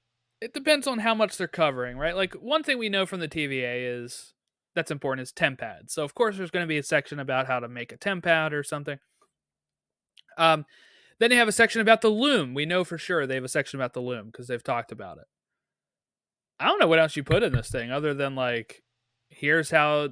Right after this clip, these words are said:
to prune stuff or, like, I, I don't know. Like, I kinda want them to release this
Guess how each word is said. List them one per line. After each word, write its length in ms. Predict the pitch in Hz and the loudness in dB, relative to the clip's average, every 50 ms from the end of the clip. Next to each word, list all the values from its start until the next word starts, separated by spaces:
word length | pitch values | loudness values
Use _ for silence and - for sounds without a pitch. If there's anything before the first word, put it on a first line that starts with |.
| - - | -8 -10
to 120 | - 135 | -12 -12
prune 500 | - - - 143 156 160 160 160 156 151 | -10 -6 -4 -2 -2 -2 -2 -4 -6 -8
stuff 640 | - - - 147 143 147 147 143 143 139 - - | -10 -6 -4 -2 0 0 2 0 0 -2 -4 -8
or, 300 | 135 127 123 123 123 123 | -6 -6 -4 -4 -6 -6
like, 220 | 101 139 139 131 120 | -2 0 0 0 0
I, 280 | 117 120 123 107 - - | -2 -4 -6 -6 -8 -4
I 140 | 123 139 160 | 0 2 2
don't 140 | 180 175 160 | 2 2 2
know. 260 | 160 139 110 98 - | 0 -2 -2 -4 -8
Like, 340 | - 131 135 - - - _ _ _ _ _ _ _ _ _ - | -8 -8 -8 -8 -12 -20 _ _ _ _ _ _ _ _ _ 0
I 100 | 143 147 | 0 0
kinda 320 | - - 233 294 320 254 | 2 6 6 6 6 6
want 200 | 196 196 202 196 | 2 0 0 0
them 140 | - 196 185 | 0 0 0
to 80 | 175 165 | 0 0
release 560 | 156 151 139 127 139 151 147 139 - - - | 2 0 0 0 -2 -4 -6 -6 -8 -10 -8
this 440 | - 139 123 113 - - - - | -8 -8 -8 -8 -8 -10 -12 -12